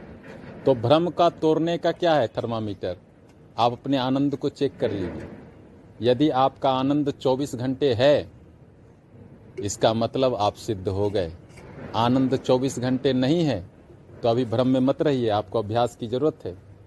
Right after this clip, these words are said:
अभ्यास करिए। फिर है अलाभा भूमिकत्व। अलाभा भूमिकत्व, भूमि मतलब जगह, जगह को पकड़ना,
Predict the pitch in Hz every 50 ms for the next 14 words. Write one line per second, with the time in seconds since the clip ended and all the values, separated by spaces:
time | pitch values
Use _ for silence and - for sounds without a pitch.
0 | - - - 107 107 98 110 117 117 113 - - - 127 135 135 117 95 92 -
1 | - - - - - - - - - - - - - - - - - - - -
2 | - - - - - - - - - - - - - - - - - - - -
3 | - - - - - 156 170 180 170 160 151 165 175 180 185 - _ _ _ _
4 | - - _ _ _ _ _ _ _ - 120 131 131 131 131 139 151 156 143 143
5 | 165 185 190 185 139 117 135 143 151 156 151 - 147 139 - _ _ 143 117 92
6 | 76 - - _ _ _ _ _ _ - - - _ _ _ _ - _ _ -
7 | - - - - - - - - - - - - - - - 127 139 151 160 160
8 | - - - 107 107 107 107 107 113 110 110 135 147 151 147 139 - _ - 107
9 | 101 110 127 127 131 131 127 - 127 113 - - - - 92 80 76 - - -
10 | - - - - - - - - - 107 98 143 156 170 180 170 156 143 - -
11 | 131 127 120 107 101 127 127 131 156 160 156 151 135 - - - - - - -
12 | - - - - - - - - - - - - - 107 98 139 143 156 151 147
13 | 135 - 135 120 110 - - 113 - - 127 131 139 151 160 160 160 156 160